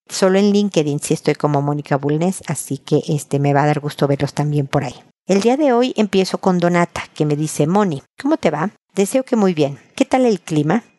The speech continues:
Esta vez me gustaría hablar sobre el bullying. Un niño molestó en muchas ocasiones a mi hijo. Yo vi todo y hablamos con la mamá. Ella me dijo que sabía del problema, pero no sabía cómo arreglarlo. Pero tampoco hacía nada. Solo dejaba al niño y se iba a platicar.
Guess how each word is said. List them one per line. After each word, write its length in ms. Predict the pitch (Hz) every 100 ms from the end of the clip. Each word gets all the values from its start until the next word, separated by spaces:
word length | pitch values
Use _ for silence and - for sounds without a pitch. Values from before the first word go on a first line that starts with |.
| _
Esta 320 | 202 220 240
vez 200 | 226 233
me 80 | 247
gustaría 500 | 214 - 175 180 190
hablar 260 | 175 170 165
sobre 260 | 185 170
el 80 | 156
bullying. 340 | 143 160 127 - _ -
Un 120 | 208
niño 240 | 214 233
molestó 480 | 247 202 156 - 185
en 100 | 190
muchas 380 | 190 233 262 247
ocasiones 520 | - 165 - 165 165
a 60 | 151
mi 180 | 151 147
hijo. 220 | - - _ _
Yo 220 | 170 226
vi 120 | 269
todo 360 | - 170 165 190
y 140 | 190
hablamos 420 | 165 156 160 175
con 180 | - 156
la 100 | 151
mamá. 340 | 143 139 135 - -
Ella 200 | 208 214
me 140 | 208 185
dijo 300 | 208 - 233
que 120 | 202
sabía 320 | - 151 156
del 120 | 170
problema, 480 | - 208 202 180 196
pero 200 | - 202
no 140 | 214
sabía 240 | 226 220 208
cómo 240 | 190 175
arreglarlo. 540 | 170 151 143 139 - - _
Pero 180 | 208 208
tampoco 440 | 220 214 247 -
hacía 200 | 247 254
nada. 320 | 247 269 254 - _
Solo 340 | - 226 233
dejaba 320 | 220 196 190 190
al 100 | 190
niño 300 | 233 277 -
y 80 | 208
se 140 | -
iba 180 | 165 165
a 40 | 165
platicar. 400 | 147 - -